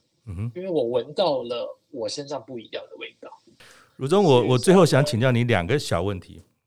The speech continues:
Speaker 1: 啊，
Speaker 2: 好啊。
Speaker 1: 接续的，接续的刚才谈的这个洗衣粉，呃，洗衣粉的味道的事情。
Speaker 2: 嗯。
Speaker 1: 我真的花了不少时间哈，在跟你聊天之前，看了你的频道，听了你的 podcast，
Speaker 2: 感恩，
Speaker 1: 而且有，
Speaker 2: 感恩。
Speaker 1: 有很多这种访谈的节目哈。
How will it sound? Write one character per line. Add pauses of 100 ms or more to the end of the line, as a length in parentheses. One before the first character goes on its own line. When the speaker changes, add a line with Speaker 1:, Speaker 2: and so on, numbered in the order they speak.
(240)
Speaker 1:
啊，
Speaker 2:
好
啊。 (240)
Speaker 1:
接
续
的，
接
续
的
刚
才
谈
的
这
个
洗
衣
粉，
呃，
洗
衣
粉
的
味
道
的
事
情。 (800)
Speaker 2:
嗯。 (420)
Speaker 1:
我
真
的
花
了
不
少
时
间
哈，
在
跟
你
聊
天
之
前，
看
了
你
的
频
道，
听
了
你
的
podcast， (600)
Speaker 2:
感
恩，
Speaker 1:
而
且
有，
Speaker 2:
感
恩。
Speaker 1:
有
很
多
这
种
访
谈
的
节
目
哈。